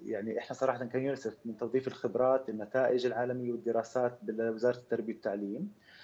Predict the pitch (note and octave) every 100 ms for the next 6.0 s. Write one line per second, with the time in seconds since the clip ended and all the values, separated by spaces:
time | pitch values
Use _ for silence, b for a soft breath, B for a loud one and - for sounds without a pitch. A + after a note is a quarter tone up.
0 | B B B B2+ D#3+ G3+ F#3+ - G3+ -
1 | D#3+ D#3 C3+ B2 D3 C#3 C3+ C#3 C#3+ C#3
2 | C#3 C3+ A#2+ - - C3 G#2+ G#2+ A2 A#2
3 | A#2 - A#2+ A2+ A2+ D#3 E3 - D3+ D3
4 | C3+ C3 B2 B2 A#2+ A2+ G#2 G#2+ - B2+
5 | C#3 D3 B2 B2+ D3 C3 B2 B2+ G#2+